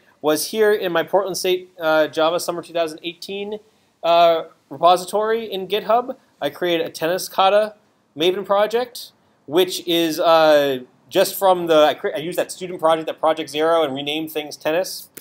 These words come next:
And so what it gives you is things like a tennis class, and it gives you, you know, the integration test and the unit tests and, and stuff like that. Um, and,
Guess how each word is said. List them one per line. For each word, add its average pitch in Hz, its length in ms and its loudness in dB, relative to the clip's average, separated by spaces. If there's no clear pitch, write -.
And 147 140 -6
so 175 200 2
what 156 140 0
it 127 120 -6
gives 160 320 -4
you 165 320 -2
is 143 300 -6
things 139 240 -8
like 156 100 0
a 208 80 -10
tennis 294 380 4
class, 180 640 2
and 170 160 -4
it 165 100 -6
gives 160 280 -6
you, 170 180 -2
you 143 140 -6
know, 135 160 0
the 135 100 -6
integration 135 440 -8
test 123 420 -2
and 120 220 -8
the 113 220 -4
unit 131 240 -6
tests 120 400 -6
and, 117 220 -10
and 113 160 -12
stuff - 220 -6
like 104 160 -8
that. 101 280 -4
Um, 143 600 2
and, 180 640 2